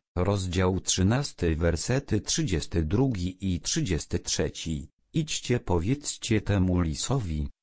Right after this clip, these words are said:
oto wypędzam demony i dokonuję uzdrowień dziś i jutro, a trzeciego dnia skończę". Rzeczywiście, Pan Jezus jako głowa tak dokładnie przedstawia całego Chrystusa,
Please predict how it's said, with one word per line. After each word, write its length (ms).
oto 300
wypędzam 720
demony 580
i 320
dokonuję 720
uzdrowień 800
dziś 460
i 160
jutro, 560
a 100
trzeciego 640
dnia 400
skończę". 720
Rzeczywiście, 880
Pan 240
Jezus 480
jako 420
głowa 520
tak 340
dokładnie 720
przedstawia 800
całego 560
Chrystusa, 880